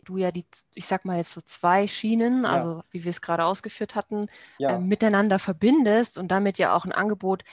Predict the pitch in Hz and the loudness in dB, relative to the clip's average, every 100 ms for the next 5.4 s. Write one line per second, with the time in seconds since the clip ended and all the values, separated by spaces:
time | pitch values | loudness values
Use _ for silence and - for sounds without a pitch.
0 | - 190 - 277 - - _ - 175 285 | -8 -8 -2 -2 -2 -10 _ 2 4 4
1 | 294 - 226 - 180 170 220 247 240 247 | 2 0 -4 -2 -4 -2 0 0 -2 0
2 | 247 240 240 269 302 - - _ - 208 | -2 -2 0 0 -2 -8 -20 _ 2 4
3 | 254 190 196 208 220 - - _ - - | 6 4 6 6 4 2 -10 _ -4 -4
4 | - 185 - 170 - 156 151 - - 247 | -2 -6 -6 -8 -6 -6 -6 -8 -2 -2
5 | - 151 - | -2 -10 -12